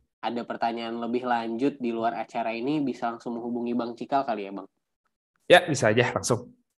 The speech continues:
Speaker 1: Oke. Em, kalau gitu, eh, kita tutup aja,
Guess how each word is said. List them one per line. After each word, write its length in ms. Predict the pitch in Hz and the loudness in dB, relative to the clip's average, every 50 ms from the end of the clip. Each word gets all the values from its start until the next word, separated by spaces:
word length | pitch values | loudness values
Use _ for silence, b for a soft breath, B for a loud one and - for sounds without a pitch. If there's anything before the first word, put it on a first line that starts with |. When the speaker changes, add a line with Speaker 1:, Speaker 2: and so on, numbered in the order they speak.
| _ - _ _ _ | _ -20 _ _ _
Speaker 1:
Oke. 480 | - - - - - 92 82 82 - - _ _ _ _ _ _ _ _ _ _ _ _ _ _ _ _ - - - _ | -16 -16 -14 -14 -16 -16 -16 -18 -18 -20 _ _ _ _ _ _ _ _ _ _ _ _ _ _ _ _ -16 -16 -16 _
Em, 640 | - 127 113 113 110 113 110 110 110 110 110 113 110 | -6 -2 -2 0 2 2 2 0 0 -2 -4 -6 -6
kalau 240 | - 117 110 110 113 | -4 -4 -4 -2 -2
gitu, 680 | 113 113 113 - - 131 139 147 160 170 175 180 180 180 - _ _ _ _ | -4 -4 -4 -4 -2 0 2 4 4 4 4 2 0 -4 -12 _ _ _ _
eh, 580 | - 123 117 117 117 113 113 113 113 113 113 113 - - - _ _ _ _ _ _ _ _ _ _ _ _ _ _ | -6 -2 0 0 2 2 2 2 2 0 0 -2 -2 -6 -16 _ _ _ _ _ _ _ _ _ _ _ _ _ _
kita 240 | _ - - 120 117 | _ -8 -6 -6 -6
tutup 300 | 120 123 110 123 113 - 113 | -4 -6 -6 -6 -6 -6 -4
aja, 640 | 110 107 107 107 113 117 117 123 135 151 175 180 | -4 -4 -6 -6 -6 -4 -2 0 0 0 0 -2